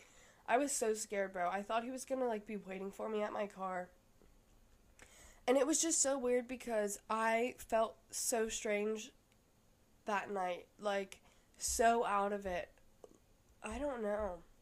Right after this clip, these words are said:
Like, I don't know how to explain it. I felt like I just took NyQuil, almost, like, so out of it.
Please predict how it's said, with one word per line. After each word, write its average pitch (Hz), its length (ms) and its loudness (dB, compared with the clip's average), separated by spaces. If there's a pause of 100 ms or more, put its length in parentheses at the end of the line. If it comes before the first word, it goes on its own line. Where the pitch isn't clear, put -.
(2000)
Like, 233 460 0 (2500)
I 262 100 2
don't 320 140 6
know 320 100 6
how 269 140 0
to 247 80 0
explain 226 340 -2
it. 196 60 0
I 196 120 0
felt 240 240 0
like 262 160 -2
I 247 100 -2
just 220 220 -10
took 220 220 -10 (3000)
NyQuil, 208 580 0 (580)
almost, 185 680 0 (120)
like, 214 340 -4
so 233 500 2
out 190 220 0
of 180 100 -12
it. 175 200 -8